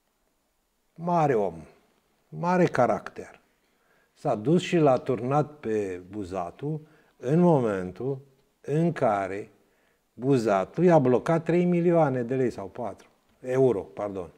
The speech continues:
Și Buzatu l-a făcut cu ajutorul unui consultant, care, fără să se ducă pe teren, a zis: "Dom'le,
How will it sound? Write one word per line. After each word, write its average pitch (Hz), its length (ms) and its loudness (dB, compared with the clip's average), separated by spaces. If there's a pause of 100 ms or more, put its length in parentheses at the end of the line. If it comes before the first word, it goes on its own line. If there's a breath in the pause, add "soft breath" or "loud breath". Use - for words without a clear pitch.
(1120)
Și - 240 0
Buzatu 190 640 4
l-a 202 180 10
făcut 185 480 4
cu - 160 -2
ajutorul 202 800 6
unui 185 380 4
consultant, 180 1040 4 (1040)
care, 101 280 0
fără 214 320 8
să - 120 2
se 175 140 6
ducă 160 240 4
pe 131 160 4
teren, 202 280 2
a 208 120 4
zis: 196 140 2
"Dom'le, 202 280 2